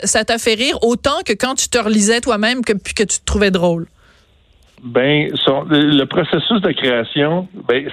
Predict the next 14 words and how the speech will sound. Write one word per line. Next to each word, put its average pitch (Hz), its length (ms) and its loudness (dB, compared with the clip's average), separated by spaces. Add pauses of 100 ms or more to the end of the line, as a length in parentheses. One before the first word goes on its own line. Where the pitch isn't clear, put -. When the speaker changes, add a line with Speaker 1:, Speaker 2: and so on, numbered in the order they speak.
Speaker 2:
ce 135 80 2
serait, 170 200 0 (100)
ce 143 220 -6
serait 156 220 0
de, 117 360 2
de 113 80 2 (120)
dire 139 200 0 (100)
que 127 60 0
leur 107 240 0
processus 120 580 -4
de 120 80 2
création 104 400 0
est 117 60 -2
terminé, 95 500 0